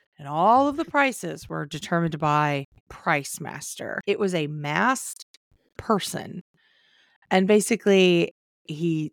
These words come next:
"Everything is for sale. Make me an offer." <laughs> And it's just, it's home video footage.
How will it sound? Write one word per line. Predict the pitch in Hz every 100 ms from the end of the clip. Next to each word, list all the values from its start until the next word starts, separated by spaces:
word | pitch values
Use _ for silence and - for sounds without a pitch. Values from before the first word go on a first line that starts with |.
| -
"Everything | 185 226 233 262
is | 277
for | 302
sale. | - 185 170 214 277 _ _ _ _ _ _ -
Make | 180 196 -
me | 185 190
an | 190
offer." | 180 185 175 175 170 165 160 151 139 _ _ -
<laughs> | 185 - - 269 - _ - - - 320 - - 311 _ - - - - -
And | 262
it's | 254
just, | 302 262
it's | 220 214
home | 226 285 262
video | 220 233 202
footage. | 175 190 214 147 - 196